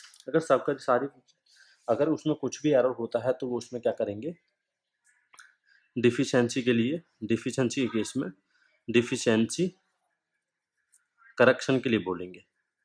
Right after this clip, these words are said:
ठीक है। तो क्या करेंगे, Deficiency की correction के लिए वो आपको, अ,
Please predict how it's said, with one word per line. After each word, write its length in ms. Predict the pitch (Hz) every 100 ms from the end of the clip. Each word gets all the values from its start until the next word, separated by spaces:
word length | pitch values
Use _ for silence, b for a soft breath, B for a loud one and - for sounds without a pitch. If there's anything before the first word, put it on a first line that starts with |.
| _ _ _ _ _ _ _ _ _ _ _ _ _ _ _ _ _ _ _ _ -
ठीक 200 | 139 -
है। 60 | - _ _ _ _ _ _ _ _ _ _ _
तो 80 | - -
क्या 100 | 123
करेंगे, 320 | 127 117 131
Deficiency 640 | 123 117 123 117 107 117
की 160 | 113 165
correction 480 | - 113 - 120 104
के 100 | 110
लिए 160 | 107
वो 160 | 110 107
आपको, 340 | 95 - 170 175 _ _ _ _
अ, 40 | -